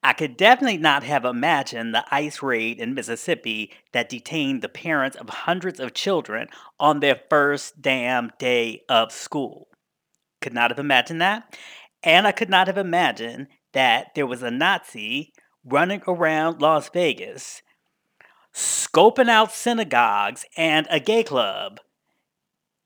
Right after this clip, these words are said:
in order to bomb them. And this motherfucker was so for real with the shit. He was trying to recruit a local homeless man to help him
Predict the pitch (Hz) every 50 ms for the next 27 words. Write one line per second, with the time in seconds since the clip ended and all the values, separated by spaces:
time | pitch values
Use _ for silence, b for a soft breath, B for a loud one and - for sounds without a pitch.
0 | _ - - 196 196 147 147 147 143 139 143 147 143 - - 160 143 135 160 165
1 | 165 156 147 139 131 110 - - - - - _ _ _ _ _ _ _ _ _
2 | B B B B B B B - 165 185 214 262 - 220 202 180 160 - 190 170
3 | 135 139 135 135 - - 180 151 143 139 127 123 131 - - 160 139 139 160 165
4 | 156 143 135 127 123 - 123 - - 165 147 127 113 - - B B B B B
5 | B B B - - 269 285 277 262 214 170 156 - - - - 208 185 175 160
6 | 143 - 165 139 120 110 - - - 214 208 190 175 - _ - 139 139 135 160
7 | 180 175 180 - 131 - - - 202 202 208 214 196 165 - 139 - - 147 151
8 | 139 123 120 117 117 113 110 113 117 117 _ _ _ _ _ _ _ - - 180
9 | 180 - - - 214 220 - - - 185 180 151 139 131 123 127 127 127